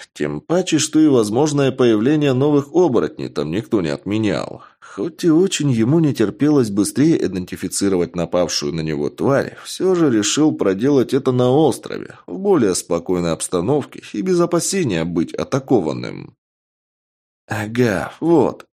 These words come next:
вроде это морда. Да, тот же покатый низкий лоб, широкие челюсти, а зубы?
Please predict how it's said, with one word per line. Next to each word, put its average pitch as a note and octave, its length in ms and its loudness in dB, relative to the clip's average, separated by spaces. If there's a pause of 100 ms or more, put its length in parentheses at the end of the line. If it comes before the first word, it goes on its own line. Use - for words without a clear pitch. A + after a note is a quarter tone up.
(160)
вроде C#3+ 500 0
это G#2 240 -2
морда. G2 540 0 (260)
Да, F#2 480 -2
тот D#3+ 320 -2
же B2 140 0
покатый G2+ 520 -2
низкий G#2 360 -2
лоб, F#2+ 380 0
широкие F#2 480 -2
челюсти, C#3 680 -2
а E2+ 160 0
зубы? G2+ 600 -2